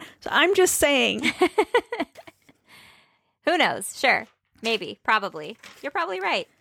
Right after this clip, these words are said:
Speaker 1: I mean, we don't
Speaker 2: Um,
Speaker 1: always,
Speaker 2: but,
Speaker 1: we
Speaker 2: like
Speaker 1: don't have to agree on what's scary and what's not scary.
Speaker 2: Sure.
Speaker 1: I'm saying I personally would say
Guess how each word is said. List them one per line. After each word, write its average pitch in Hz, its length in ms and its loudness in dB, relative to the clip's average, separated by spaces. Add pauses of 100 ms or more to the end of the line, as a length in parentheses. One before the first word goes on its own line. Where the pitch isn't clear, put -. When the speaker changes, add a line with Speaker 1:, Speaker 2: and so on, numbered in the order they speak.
(120)
Speaker 1:
I 359 80 0
mean, 403 180 4
we 370 120 6
don't 247 160 6
Speaker 2:
Um, 208 100 2
Speaker 1:
always, 320 220 4
Speaker 2:
but, 370 100 4
Speaker 1:
we 294 60 8
Speaker 2:
like 381 80 8
Speaker 1:
don't 349 160 4
have 339 200 2
to 330 120 4
agree 294 260 2
on 269 140 2
what's 262 180 2
scary 269 300 4
and 247 100 4
what's - 180 0
not 285 240 4
scary. 254 220 2
Speaker 2:
Sure. 254 180 0
Speaker 1:
I'm 302 280 4
saying 285 320 2
I 277 200 4
personally 294 680 2
would 285 160 2
say 262 260 4